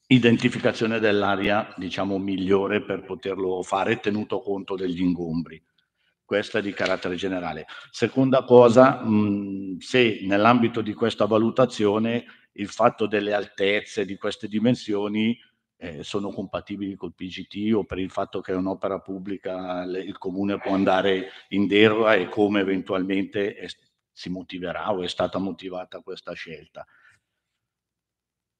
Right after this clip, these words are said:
Seguendo invece la convenzione, allora, eh,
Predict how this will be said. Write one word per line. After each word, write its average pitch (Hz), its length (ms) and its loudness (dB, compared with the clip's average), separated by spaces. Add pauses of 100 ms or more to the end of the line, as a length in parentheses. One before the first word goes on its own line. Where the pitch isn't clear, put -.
(180)
Seguendo 131 500 2
invece 123 340 2
la 110 120 0
convenzione, 104 1400 -4 (1120)
allora, 92 1000 -4
eh, 90 720 -8